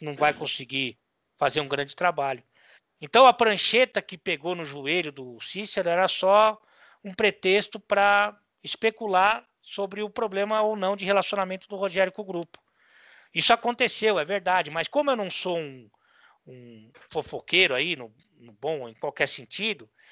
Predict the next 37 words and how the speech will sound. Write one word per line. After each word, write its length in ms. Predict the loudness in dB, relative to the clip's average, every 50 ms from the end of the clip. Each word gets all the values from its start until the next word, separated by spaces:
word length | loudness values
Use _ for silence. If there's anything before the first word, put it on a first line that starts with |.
| -20 -20 -20 -20 -20 _ _ -2
eu 120 | -2 -2
não 80 | 0 2
perguntei 500 | 0 0 0 0 -4 -2 2 2 2 2
se 120 | 0 -4
a 40 | -4
prancheta 480 | -4 -4 -8 -6 -4 -6 -4 -4 -4 -4
veio 260 | -2 -2 -4 -4 -6
pra 260 | -6 -6 -4 -4 -4
lá 240 | -2 -2 0 0 0
ou 60 | 0
pra 180 | 0 -4 -6 -4
cá, 300 | -2 -2 0 0 0 -2
se 120 | -4 -4
pegou 240 | -4 -4 -2 -2 -4
no 80 | -6
joelho 320 | -6 -6 -2 -2 -2 -2 -2
direito 380 | -10 -4 -2 -2 -2 -2 -4
ou 40 | -8
esquerdo, 640 | -8 -8 -10 -4 0 2 4 2 2 0 -4 -16 _ _ -20 -20 -20 _ _
se 240 | -12 -4 0 0 0
não... 160 | 0 -4 -10 _ _ _ _
Eu 100 | -4 -2
não 60 | -2 0
pe-, 100 | 2 2
eu 100 | 2 4
só 140 | 2 0
falei, 160 | 0 0 -6 -4
"Pô, 220 | 0 2 2 2
então 200 | 2 2 -2 -2
pode 220 | 2 2 0 2
ser 120 | 2 -4 0
que 100 | 2 0
a 40 | 0
coisa 280 | 2 0 -2 -2 -2
esteja 320 | -4 -4 -4 0 0 0 0
feia 340 | -2 -4 -2 0 2 2
lá." 340 | 2 4 4 4 2 2 -2